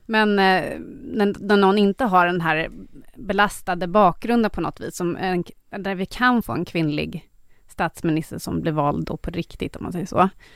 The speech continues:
Ehm, det blir ju första gången en kvinna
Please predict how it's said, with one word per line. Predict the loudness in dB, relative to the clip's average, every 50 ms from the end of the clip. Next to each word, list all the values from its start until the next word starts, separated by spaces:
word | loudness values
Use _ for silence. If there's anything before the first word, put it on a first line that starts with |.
| -20 _ -20 -20 -20 -12 -6
Ehm, | -2 0 2 4 4 4 4 2 2 0 0 -2 -4 -8 _ _ _ _ _ _ _ _ _ _ _
det | -8 -6 -6
blir | -2 0 0 0
ju | 2 0
första | 0 -2 -4 -2 -2
gången | 0 2 2 2 2
en | 0 0
kvinna | -2 -2 0 0 2 2 0 -2